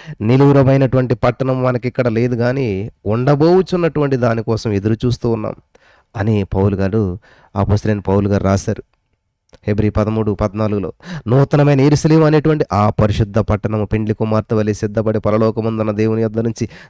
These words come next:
దిగి వచ్చటానికి," మరి అపొస్తలుడైన యోహాను గారు చూస్తాడు. ప్రకటన పన్నెండు,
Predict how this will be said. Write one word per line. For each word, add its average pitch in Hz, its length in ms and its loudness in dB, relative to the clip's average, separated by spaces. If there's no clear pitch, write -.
దిగి 120 300 0
వచ్చటానికి," 127 840 0
మరి 98 160 -2
అపొస్తలుడైన 113 540 0
యోహాను 110 380 -2
గారు 113 200 -2
చూస్తాడు. 107 260 -4
ప్రకటన 107 360 -2
పన్నెండు, 110 380 -4